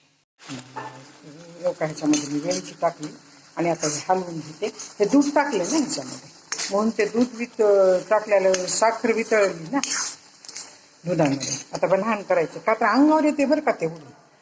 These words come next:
अंगावर उडून आलं की खूप लवकर पो-, जोऱ्याने पोळते बरं का ते. माझं हे ना बंदच व्हायलंय आज गॅस, रिपेअरिंग करायला आलाय. आता हे,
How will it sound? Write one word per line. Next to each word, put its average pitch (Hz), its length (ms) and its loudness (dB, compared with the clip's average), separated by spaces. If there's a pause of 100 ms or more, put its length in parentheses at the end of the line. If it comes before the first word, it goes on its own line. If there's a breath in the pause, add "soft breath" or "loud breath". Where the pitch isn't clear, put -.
(160 soft breath)
अंगावर 285 340 6
उडून 285 220 2
आलं 254 160 4
की - 160 -4 (100)
खूप 262 200 -4
लवकर 240 260 4
पो-, 190 260 -2 (120)
जोऱ्याने 220 320 4
पोळते 214 420 4
बरं 220 160 0
का 175 140 -2
ते. - 220 -6 (680)
माझं 180 200 0
हे 180 160 -2
ना 214 300 -2
बंदच 226 520 -2
व्हायलंय 190 320 2
आज 156 240 -2
गॅस, 160 400 -4 (1600)
रिपेअरिंग 175 440 -2
करायला 160 400 -2
आलाय. 151 260 -6 (2000)
आता 165 160 0
हे, 175 440 2